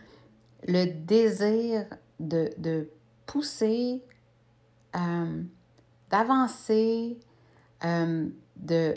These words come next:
de, puis je, je dis affronter, mais oui, quand l'é-, l'épreuve est là, quand l'obstacle est là, on l'affronte, mais après ça, ben, on l'intègre, on,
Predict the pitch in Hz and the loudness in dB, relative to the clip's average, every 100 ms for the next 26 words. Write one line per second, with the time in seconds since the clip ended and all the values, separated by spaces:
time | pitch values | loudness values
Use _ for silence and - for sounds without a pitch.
0 | - 156 165 156 151 - - _ _ _ | -4 -2 0 0 -2 -6 -16 _ _ _
1 | _ - _ _ _ _ 180 170 185 175 | _ -20 _ _ _ _ -2 0 0 -2
2 | - - 233 175 - 175 170 165 254 247 | -2 2 2 2 -2 2 2 0 0 2
3 | 240 180 151 - - - _ 262 285 277 | 2 2 0 -2 -12 -20 _ 2 2 4
4 | 175 170 - 165 165 175 160 160 160 165 | 2 2 -2 -2 2 2 2 2 2 0
5 | 165 - 214 196 160 185 226 226 170 151 | 0 4 4 4 2 4 2 2 2 0
6 | - 220 220 190 165 196 220 156 175 175 | 0 0 0 0 0 2 2 2 2 2
7 | - 277 294 294 175 165 - 190 - 311 | 2 6 6 4 0 -2 -4 -8 -2 0
8 | 262 185 170 - - - - _ _ _ | 2 0 -2 -6 -20 -20 -20 _ _ _
9 | _ - 170 175 185 180 170 190 226 226 | _ -2 0 2 0 2 2 4 2 0
10 | 220 175 160 156 147 | -2 -4 0 0 -2